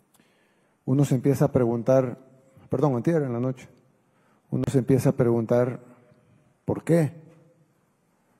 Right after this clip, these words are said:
¿Por qué la, la gente más buena? ¿Por qué la gente más capaz? ¿Por qué los mejores elementos que teníamos justo en las,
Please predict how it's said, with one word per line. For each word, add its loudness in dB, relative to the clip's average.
¿Por -8
qué 0
la, 0
la -10
gente -2
más -2
buena? 4
¿Por -6
qué -2
la -2
gente -2
más -4
capaz? 2
¿Por -4
qué -2
los 0
mejores 6
elementos 4
que 2
teníamos 2
justo 8
en 4
las, -4